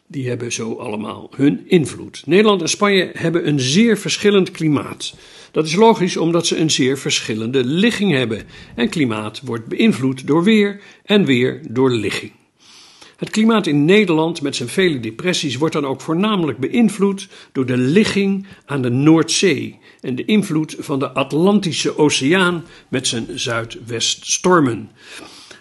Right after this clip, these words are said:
Nederland heeft een gematigd zeeklimaat. Maar hoe meer je naar het zuidoosten gaat,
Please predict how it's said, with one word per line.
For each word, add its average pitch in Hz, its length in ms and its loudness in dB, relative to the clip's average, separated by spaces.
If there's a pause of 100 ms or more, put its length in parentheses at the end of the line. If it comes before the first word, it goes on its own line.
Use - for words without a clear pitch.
(100)
Nederland 190 580 4
heeft 147 380 0
een 127 180 -2
gematigd 139 1000 -4
zeeklimaat. 101 960 -6 (240)
Maar 147 120 -2
hoe 196 120 6
meer 226 180 4
je 151 120 2
naar 107 180 -4
het 110 140 -10
zuidoosten 180 600 2
gaat, 165 420 -2